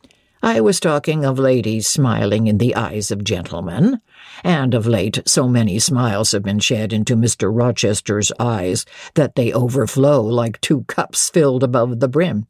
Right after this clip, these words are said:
Have you never remarked that?" "Mister Rochester has a right to enjoy the society of his guests." "No question about his right. But have you never observed that, of all the tales told here about matrimony,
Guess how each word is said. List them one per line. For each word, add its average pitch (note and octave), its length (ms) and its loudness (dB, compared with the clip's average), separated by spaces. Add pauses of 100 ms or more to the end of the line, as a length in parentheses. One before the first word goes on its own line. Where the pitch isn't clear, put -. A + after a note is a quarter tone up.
Have D#3 180 0
you C3+ 80 2
never C#3 280 2
remarked C3+ 500 0
that?" - 380 -4 (920)
"Mister D#3+ 300 2
Rochester C3+ 540 -4
has C#3+ 240 0
a D3 80 2
right G3 340 0 (140)
to D#3 140 0
enjoy C#3 320 4
the D#3 100 -2
society E3+ 640 -2
of D3+ 80 -2
his F3+ 160 2
guests." - 560 -4 (880)
"No - 180 0
question - 500 -2
about G2 280 -4
his G#2 200 -2
right. B2 440 -2 (500)
But C#3+ 140 0
have A#2+ 180 -2
you A2+ 220 -2
never A#2 360 2
observed A2+ 580 0
that, G2+ 320 -2 (280)
of B2 160 0
all A#2+ 220 2
the A#2+ 160 -2
tales A2+ 560 -2
told A#2+ 400 0
here A#2 300 0
about G#2+ 280 -2
matrimony, G2 800 -2